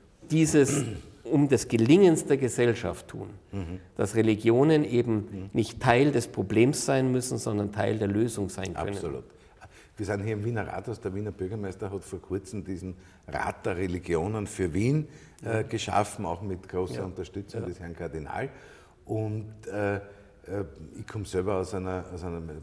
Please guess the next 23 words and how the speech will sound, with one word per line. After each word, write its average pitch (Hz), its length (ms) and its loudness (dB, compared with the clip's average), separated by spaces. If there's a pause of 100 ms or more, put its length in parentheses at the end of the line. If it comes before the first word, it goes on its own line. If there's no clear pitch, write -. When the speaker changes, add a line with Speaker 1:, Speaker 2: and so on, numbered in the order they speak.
Speaker 2:
einem 76 140 -12
vorberuflichen 101 920 -4
Leben. 107 540 -2
Speaker 1:
Mhm. 110 280 -6 (120)
Speaker 2:
Äh, 98 300 0 (480)
da 92 160 -2
haben 85 280 -4
wir, 98 340 2 (460)
da 90 160 0
haben 85 220 -4
wir 95 140 -4
sozusagen 92 560 -8
auch 85 180 -4
viel 107 300 -8
getan, 101 500 -6
um 95 140 -6
diesen, 90 340 -6 (380)
diesen 98 300 -8
Dialog 95 640 4
der 95 140 -2
Religionen 98 640 -4
untereinander 104 920 -2
Speaker 1:
Mhm. - 140 -16